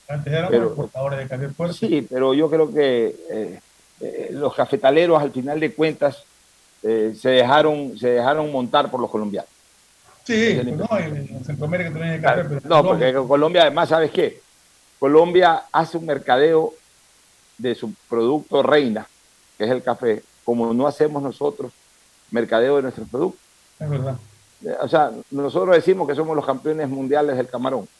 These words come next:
Speaker 2: Sí, posiblemente seamos los
Speaker 1: Ajá.
Speaker 2: campeones mundiales del camarón, pero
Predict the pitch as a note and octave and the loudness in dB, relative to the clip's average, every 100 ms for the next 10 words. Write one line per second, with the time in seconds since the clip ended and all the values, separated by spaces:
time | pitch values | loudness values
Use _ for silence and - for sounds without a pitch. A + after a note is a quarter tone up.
0 | _ D3 C3+ _ - D#3+ D#3+ D#3+ D3+ D3+ | _ -8 -8 _ -6 -4 -4 -6 -2 -2
1 | D3+ C#3 - D3+ E3+ D3 C3+ D3 D3 C#3 | -2 -6 -6 -2 0 0 -2 -2 0 0
2 | C3 B2+ C#3+ A#2 - _ _ _ _ _ | -2 -2 0 -2 -6 _ _ _ _ _
3 | - C3 C3 C3 B2 A#2+ A#2 | 0 2 4 6 4 2 0